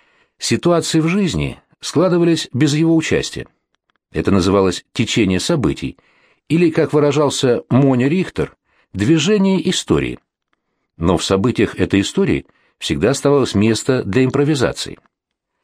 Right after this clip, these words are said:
Ракитов любил рассказывать, как во время облавы на беспризорников он подошел к солдатам оцепления и попросил огоньку. Стоял рядом с ними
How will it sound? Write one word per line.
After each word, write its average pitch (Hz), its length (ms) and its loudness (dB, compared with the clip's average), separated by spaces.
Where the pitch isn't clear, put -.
Ракитов 123 580 0
любил 160 320 2
рассказывать, 85 640 0
как 80 200 -2
во 90 100 2
время 131 280 2
облавы 113 560 0
на 95 120 0
беспризорников 139 960 -2
он 95 220 0
подошел 98 400 2
к 87 60 -6
солдатам 85 520 0
оцепления 82 680 0
и 73 300 -4
попросил 82 500 -2
огоньку. 165 500 -2
Стоял 160 420 0
рядом 139 240 0
с - 140 -4
ними 101 420 0